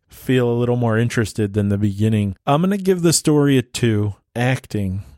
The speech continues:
hmm. I don't think people had a lot to work with, but I don't feel like anyone was doing a bad job as far as performance go. Olaf definitely gets, like,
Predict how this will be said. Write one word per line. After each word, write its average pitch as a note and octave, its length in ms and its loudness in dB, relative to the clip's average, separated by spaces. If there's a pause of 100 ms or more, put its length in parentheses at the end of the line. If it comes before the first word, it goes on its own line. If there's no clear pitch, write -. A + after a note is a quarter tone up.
(100)
hmm. B2 320 -2 (560)
I A3+ 40 -10
don't G4+ 160 -12
think A#3 220 -2
people F#3+ 280 -2
had D#3 120 2
a B2+ 80 2
lot B2+ 380 0
to B2+ 100 -4
work B2+ 540 -2
with, G#2 340 -6 (140)
but D#3 160 2
I D3+ 80 4
don't E3+ 260 -2
feel E3+ 160 0
like C#3+ 220 2
anyone C3+ 320 2
was G#2 140 -4
doing B2 340 0
a A2 60 -2
bad A2 420 0
job A2+ 380 0
as G#2 120 -6
far A2 180 0
as G#2 120 -4
performance A#2 600 -6
go. G#2+ 240 0 (360)
Olaf D#3 460 4
definitely A#2+ 520 0
gets, G#2+ 340 -2
like, G2+ 460 -4